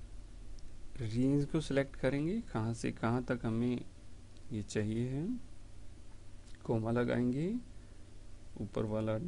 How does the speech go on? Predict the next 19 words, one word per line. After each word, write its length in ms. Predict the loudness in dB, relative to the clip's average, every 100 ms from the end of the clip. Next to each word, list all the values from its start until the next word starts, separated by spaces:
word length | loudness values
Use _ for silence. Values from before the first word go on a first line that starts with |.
| -4 -8 -4
double 280 | -2 0 -2 -2
comma 240 | 0 2 2
लगाएंगे, 580 | 0 0 0 0 0 -2 -6 -10 -8 -6 -6 -8 -8 -10 -8 -8 -8 -10 -10 -6 -2 -2 -2 -4 -8 -10 -8 -8 -2
फिर 220 | 4 4 6
हमें 360 | 4 6 4 2 2
double 300 | 4 6 4 2
P 80 | 2 2 -2 -8 -6
Count 240 | -2 -2 2
करना 280 | 2 2
है, 100 | 2
double 260 | 0 0 -2
P 180 | 2 2
हम 160 | 2
लिख 140 | 0 -2 2
देंगे, 320 | 2 4 2 0 -4 -12 -14 -14 -12 -12 -12 -14 -12 -8 -8 -8 -10 -10 -12 -12 -12 -10 -10 -10 -10 -10 -12 -14 -14 -14 -12 -12 -12 -10 -4
Double 220 | -4 -2 -2
P 140 | -2 -2 -6 -14 -10 -8 -6
one 360 | -2 0 0
है। 120 | -2